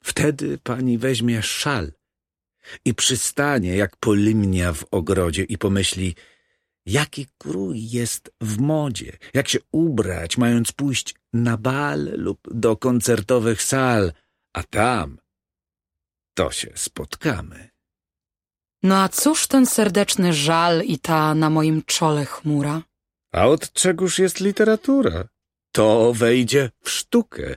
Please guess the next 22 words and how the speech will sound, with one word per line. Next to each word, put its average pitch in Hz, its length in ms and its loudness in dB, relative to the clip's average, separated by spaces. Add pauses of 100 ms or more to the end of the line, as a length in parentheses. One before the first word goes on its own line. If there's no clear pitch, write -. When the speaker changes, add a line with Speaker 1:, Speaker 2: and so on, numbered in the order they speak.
(140)
Speaker 1:
w - 40 -4
jakiejkolwiek 220 540 2
formie, 226 520 0 (160)
ale 82 340 -2
wejdzie. 156 580 -6 (220)
Czy - 100 -4
jako - 220 -2
sonet, 156 520 2
czy - 160 -2 (120)
liryka, 98 800 2 (320)
czy 127 200 2 (220)
feleton 139 560 2
powieści. - 720 -2 (960)
Speaker 2:
A 180 100 2
moja 165 340 2
muzyka? 147 800 -2 (680)
Serca? 170 640 -2 (1000)
Prawie 226 260 4
miłość 220 640 2
do 180 120 -2
pana 160 320 0
najszczersza. 160 840 -4